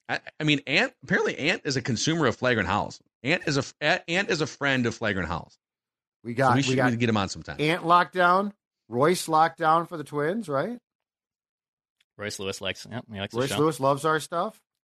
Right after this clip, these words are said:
Speaker 2: I mean,
Speaker 1: See,
Speaker 2: come on.
Speaker 1: people like us. It's crazy.
Speaker 2: Where's Kirk
Speaker 1: Yeah.
Speaker 2: Cousins?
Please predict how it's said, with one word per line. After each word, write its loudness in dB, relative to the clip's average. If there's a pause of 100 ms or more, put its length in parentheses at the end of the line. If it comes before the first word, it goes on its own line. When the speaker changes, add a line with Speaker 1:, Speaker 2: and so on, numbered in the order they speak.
(140)
Speaker 2:
I -12
mean, -8
Speaker 1:
See, 0
Speaker 2:
come -2
on. -6
Speaker 1:
people 4
like 4
us. -8
It's -14
crazy. 2
Speaker 2:
Where's 6
Kirk 4
Speaker 1:
Yeah. 2
Speaker 2:
Cousins? 2